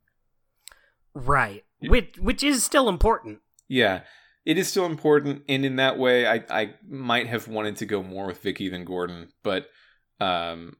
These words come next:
Speaker 2: I, I feel good about going with Gordon, too.
Speaker 1: Yeah, yeah, same.
Speaker 2: Yeah. Um, yeah, I, I also really liked how, um,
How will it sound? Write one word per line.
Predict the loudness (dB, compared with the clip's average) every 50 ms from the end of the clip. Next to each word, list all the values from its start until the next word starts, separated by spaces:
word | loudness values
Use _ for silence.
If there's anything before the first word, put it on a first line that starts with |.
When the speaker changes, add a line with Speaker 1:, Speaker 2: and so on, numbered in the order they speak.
| _
Speaker 2:
I, | -6 -6 -4 -4 -6 -6 -6 -6 -8 -8 -10 -8 -8
I | -8 -4
feel | -2 -2 0
good | 2 2 0 0
about | 0 -4 -6 -6 -8 -12 _ _ _ _
going | -10 -8 -8 -8 -12
with | -16 -16
Gordon, | -10 -8 -8 -8 -8 -12 -16 -18 _ _ _
too. | -12 -10 -8 -8 -10 -12 -16 _ _ _ _ _ _ _ _
Speaker 1:
Yeah, | 0 2 4 4 2 0 -6 -16 _ _
yeah, | -2 -2 -2
same. | -2 -2 -4 -4 -4 -4 -8 -12 -16 _ _ _ _ _ _ _ _ _ _ _ _ _ _ _ _ _ _ _ _ _ _ _
Speaker 2:
Yeah. | -12 -12 -12 -12 -14 _ _ _ _ _ _ _ _ _ _ _
Um, | -2 -2 0 -2 -4 -4 -6 -8 -12 -16 -18 _ _ _ _ _ _ _ _ _ _ _ _ _ _ _ _ _ _ _ _ _ _ _ _ _
yeah, | -12 0 2 4 4 4 2 2
I, | 2 2 2 4
I | 4 4 4
also | 4 4 2 2 0 0
really | 0 0 -4 -2 -2 -4
liked | -6 -8 -10 -2 2 4 4 4 4 0 -4
how, | -6 0 2 2 4 4 2 0 -2 -2
um, | -4 -2 -2 -4 -6 -8 -10 -14 -18